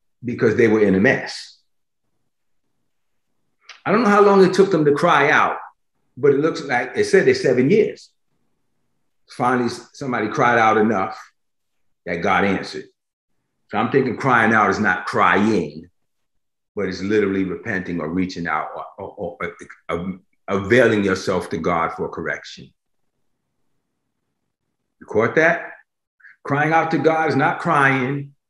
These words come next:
is not feeling pitiful and sorry for yourself, but it's availing yourself to God for direction. I'm crying out saying, "Help me out. I realize now against you and you only have I sinned. I need some help."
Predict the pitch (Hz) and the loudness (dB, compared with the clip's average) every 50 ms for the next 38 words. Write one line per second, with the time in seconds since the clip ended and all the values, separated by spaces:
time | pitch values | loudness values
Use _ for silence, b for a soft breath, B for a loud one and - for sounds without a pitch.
0 | _ _ _ 92 104 123 135 135 - - 160 151 147 143 143 - 151 147 139 139 | _ _ _ -6 -2 -2 -2 -2 -2 0 0 0 0 0 0 2 4 4 4 4
1 | - 139 131 120 - - 151 147 135 127 - 123 107 113 95 - - 110 92 87 | 2 0 0 0 0 0 0 2 2 0 0 -2 -2 -2 -4 -4 -2 -2 0 0
2 | 87 85 - - _ _ _ _ _ _ _ - 107 104 107 104 110 98 98 95 | -2 -4 -6 -14 _ _ _ _ _ _ _ -8 -6 -6 -2 0 0 0 0 -2
3 | 90 87 135 165 190 202 190 170 143 135 117 110 - 135 127 107 - - - 92 | 2 4 6 6 6 6 4 4 2 2 0 0 0 0 0 0 -2 -4 -8 -4
4 | 90 110 104 98 95 92 - - - 107 95 85 87 85 - _ _ _ _ _ | -2 -2 0 0 0 -2 -2 -6 -4 -4 -4 -2 -4 -6 -10 _ _ _ _ _
5 | _ _ _ _ _ _ _ _ _ _ _ _ _ _ - 92 90 90 82 80 | _ _ _ _ _ _ _ _ _ _ _ _ _ _ -8 -4 -2 -2 -2 -2
6 | - - - - 78 - _ _ _ _ _ _ _ _ _ _ _ _ _ _ | -4 -10 -14 -16 -18 -18 _ _ _ _ _ _ _ _ _ _ _ _ _ _
7 | _ _ _ _ _ _ _ 82 85 - - - 113 107 110 107 104 101 95 - | _ _ _ _ _ _ _ -20 -20 -16 -10 -6 -2 0 2 2 2 2 0 0
8 | - - 98 90 82 101 101 - - 92 87 85 78 78 78 - - - _ _ | -2 -4 -6 -4 -4 -4 -6 -6 -4 -6 -4 -2 -2 -4 -4 -6 -12 -16 _ _
9 | _ _ _ _ _ _ - 85 85 82 85 85 85 80 78 76 80 85 78 73 | _ _ _ _ _ _ -12 -10 -8 -6 -4 -4 -4 -4 -4 -4 -6 -6 -8 -8
10 | 71 71 - - - - 80 82 87 87 82 - - 95 85 80 80 82 82 78 | -10 -10 -12 -14 -16 -14 -10 -8 -8 -8 -10 -10 -10 -10 -8 -8 -8 -10 -10 -10
11 | 80 78 73 76 65 65 65 65 - - 76 71 69 69 _ - - 82 82 76 | -10 -8 -8 -8 -8 -8 -10 -10 -10 -12 -12 -12 -12 -14 _ -12 -10 -10 -10 -12
12 | 76 - - - - - - - | -12 -16 -12 -10 -10 -10 -10 -16